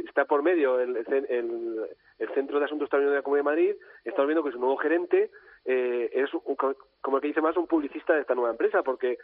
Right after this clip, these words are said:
no hace más que decir que todo bien, todo bien, ¿no? Si es que no te hace fácil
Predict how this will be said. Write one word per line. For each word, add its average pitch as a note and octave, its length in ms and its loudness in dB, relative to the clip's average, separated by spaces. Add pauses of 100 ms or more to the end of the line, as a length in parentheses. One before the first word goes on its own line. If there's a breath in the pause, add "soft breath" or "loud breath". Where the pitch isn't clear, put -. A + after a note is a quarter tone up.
(200 loud breath)
no C#3 100 2
hace D#3 140 2
más D#3+ 100 2
que D#3 140 0
decir E3 160 -2
que C#3+ 80 4
todo E3+ 240 4
bien, G3 320 4
todo F3 120 4
bien, F#3+ 140 4
¿no? F#3 120 4
Si E3 80 -8
es - 60 -10
que E3+ 80 0
no F3+ 100 2
te F3+ 100 0
hace - 160 -2
fácil - 360 -2